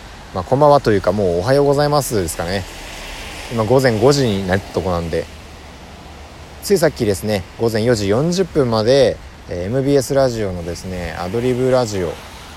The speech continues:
というね、番組の中で、今日は月一の月間ラジオトークの、えー、日だったので、僕はその、えー、月間ラジオトークの今月の、えー、まあ、編集長という形で、おすすめのラジオトーク番組を紹介する二時間の生放送を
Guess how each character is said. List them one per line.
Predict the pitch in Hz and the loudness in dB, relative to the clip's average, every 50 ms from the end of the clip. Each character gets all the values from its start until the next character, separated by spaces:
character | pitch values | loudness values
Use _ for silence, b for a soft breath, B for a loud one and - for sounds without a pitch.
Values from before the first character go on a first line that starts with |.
| - - - | -18 -16 -12
と | - 87 | -8 -6
い | |
う | 90 | -2
ね、 | 120 160 | -2 0
番 | 147 131 117 110 98 | 2 2 2 0 0
組 | 98 101 101 | -2 -2 -4
の | 110 | -2
中 | 120 113 113 92 | 0 0 0 0
で、 | 87 82 - - - - - - - - - - - - - - - - - - - | 0 -2 -8 -12 -20 -20 -20 -20 -20 -20 -20 -20 -20 -20 -20 -20 -20 -20 -10 -4 0
今 | 156 | 2
日 | 127 104 | 2 2
は | 92 | 0
月 | - - - 135 | -2 -4 -2 -2
一 | 131 113 - | -2 -2 -2
の | 127 117 101 | -4 -4 -2
月 | 98 110 - - - | -2 -4 -4 -4 -4
間 | 180 175 170 151 | -2 -2 0 0
ラ | 143 143 | 0 0
ジ | 135 147 175 | 0 0 -2
オ | 175 160 | -2 -2
ト | - - 170 151 110 | -2 0 0 0 0
ー | |
ク | 90 - 92 | 0 -4 -6
の、 | 85 80 - - - - - - - - | -6 -6 -8 -12 -16 -20 -20 -20 -16 -12
え | - - 80 78 78 78 | -10 -8 -8 -8 -8 -10
ー、 | - | -10
日 | - - | -8 -6
だ | 95 82 | -6 -6
っ | - - - | -8 -10 -14
た | 80 | -12
の | 76 73 78 82 | -12 -10 -8 -4
で、 | 131 139 139 123 - - - 98 | -2 -2 -2 -2 -6 -12 -14 -12
僕 | 85 - | -8 -8
は | 90 | -8
そ | 85 - 92 | -8 -6 -6
の、 | 101 113 123 127 - - - - - - - - - - - - - - - - - | -4 -4 -4 -6 -8 -12 -20 -20 -20 -18 -18 -18 -18 -20 -20 -20 -20 -20 -20 -18 -14
え | 85 | -12
ー、 | - | -10
月 | 104 98 - | -8 -4 -2
間 | 143 143 | -2 0
ラ | 139 | 0
ジ | 139 151 | 0 -2
オ | 139 | 0
ト | 160 160 | 0 -2
ー | 139 | 0
ク | - 147 | 0 -2
の | 165 185 175 | 0 0 0
今 | - - 147 165 | 0 0 0 0
月 | 165 156 127 147 | 0 0 -2 -2
の、 | 139 135 123 113 - - - - | -2 -2 -2 -2 -4 -10 -18 -14
え | - 87 85 82 80 - - - - - - - - - - - - - - - - | -10 -8 -8 -8 -8 -10 -14 -20 -20 -20 -20 -20 -20 -20 -20 -20 -20 -20 -20 -16 -12
ー、 | - | -10
ま | 90 | -10
あ、 | 82 | -8
編 | - 127 143 135 | -6 -4 -2 0
集 | - 123 | 0 0
長 | 117 - 101 85 | 0 0 -2 -2
と | - 78 | -4 -6
い | 69 | -8
う | - - - | -8 -10 -6
形 | - 117 117 139 123 127 123 | -4 -2 0 0 0 0 0
で、 | 120 110 - - - - - - - - - - - - - | -2 -2 -2 -6 -16 -20 -20 -20 -20 -20 -20 -20 -18 -12 -8
お | 104 101 | -8 -8
す | - - 107 | -6 -8 -8
す | - 123 | -6 -4
め | 117 | -4
の | 110 110 104 | -2 -2 0
ラ | 101 104 | 0 0
ジ | 101 120 | 0 0
オ | 120 | -2
ト | 110 - 123 117 104 | -2 0 -2 -2 -2
ー | |
ク | - - 110 104 | -4 -6 -4 -2
番 | 110 113 117 110 | 0 0 0 0
組 | 101 95 90 | -2 -4 -4
を | 82 | -4
紹 | 82 - - 131 135 | -6 -2 -2 -2 0
介 | 113 131 127 117 | 2 2 0 0
す | - 131 | 0 -4
る | 123 123 | -4 -4
二 | 113 113 120 | -2 -4 -2
時 | 127 147 | -2 -2
間 | - 123 117 | -2 -2 -2
の | 107 | -2
生 | 101 104 123 147 139 | -2 -2 0 0 0
放 | 135 151 139 | 0 0 -2
送 | 117 127 107 | 0 0 0
を | 95 80 | 0 0